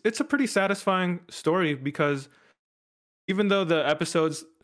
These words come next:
are pretty much standalone, there's still this overarching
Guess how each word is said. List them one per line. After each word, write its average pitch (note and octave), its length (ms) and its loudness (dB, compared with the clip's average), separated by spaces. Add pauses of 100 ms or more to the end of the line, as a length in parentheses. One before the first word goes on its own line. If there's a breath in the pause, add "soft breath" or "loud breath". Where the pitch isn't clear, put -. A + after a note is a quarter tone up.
(1040)
are - 60 -16
pretty F#3+ 180 0
much E3+ 200 0
standalone, D3 800 -2
there's D#3 200 -2
still F3 500 0 (500 soft breath)
this - 360 -4
overarching D3+ 920 -2